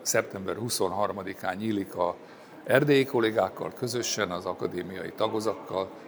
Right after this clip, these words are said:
körülbelül harminc kiállítóval, Nagyváradon, a Nagyváradi Püspöki Palotában egy Hanvas Béla emlékkiállítás,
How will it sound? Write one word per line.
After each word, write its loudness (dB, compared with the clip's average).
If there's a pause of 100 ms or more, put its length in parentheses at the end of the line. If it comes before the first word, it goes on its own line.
(100)
körülbelül 0
harminc 4
kiállítóval, 2 (460)
Nagyváradon, 6 (340)
a -4 (540)
Nagyváradi 2
Püspöki -6
Palotában 4 (300)
egy -6
Hanvas 4
Béla -2
emlékkiállítás, -2